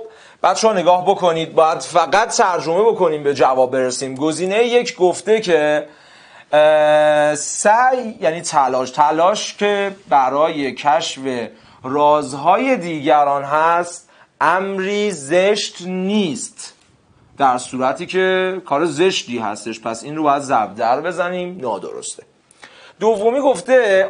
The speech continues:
آسیا بزرگترین قاره در جهان هستش و ایران،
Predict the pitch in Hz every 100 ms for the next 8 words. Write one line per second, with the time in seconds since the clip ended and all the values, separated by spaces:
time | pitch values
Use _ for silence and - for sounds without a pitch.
0 | - 185 185 185 180 196 247 226 185 151
1 | 165 151 165 156 156 143 156 151 196 165
2 | 147 131 143 139 143 185 196 160 139 139
3 | 139 139 160 160 160 196 220 247